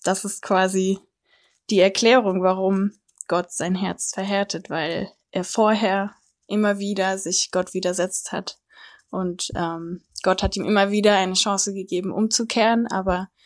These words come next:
da der Pharao es nicht tut, verhärtet Gott sein Herz und bestraft ihn damit mit den letzten drei Sün-, äh, Plagen, die dann noch kommen werden.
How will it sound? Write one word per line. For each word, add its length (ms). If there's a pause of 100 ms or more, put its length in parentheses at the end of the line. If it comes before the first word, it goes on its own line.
(1000)
da 320
der 180
Pharao 420
es 140
nicht 280
tut, 400 (220)
verhärtet 560
Gott 220
sein 220
Herz 640
und 300
bestraft 500
ihn 120
damit 480 (320)
mit 180
den 140
letzten 520
drei 320
Sün-, 420
äh, 340 (640)
Plagen, 440
die 100
dann 180
noch 180
kommen 320
werden. 340